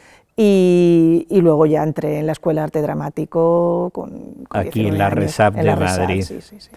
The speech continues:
Speaker 2: Y ahí hiciste ya la licenciatura en,
Speaker 1: Sí,
Speaker 2: en,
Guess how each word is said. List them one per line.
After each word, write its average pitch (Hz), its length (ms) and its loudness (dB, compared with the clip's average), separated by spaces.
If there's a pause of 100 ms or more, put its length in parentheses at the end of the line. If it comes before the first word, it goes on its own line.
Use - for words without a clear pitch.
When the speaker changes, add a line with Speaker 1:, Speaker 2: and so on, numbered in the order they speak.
(200)
Speaker 2:
Y - 60 -10
ahí 120 140 0
hiciste 143 360 -2
ya 120 140 2
la 139 100 2
licenciatura 104 760 -2
en, 98 240 -4
Speaker 1:
Sí, 98 100 -2
Speaker 2:
en, 95 300 -4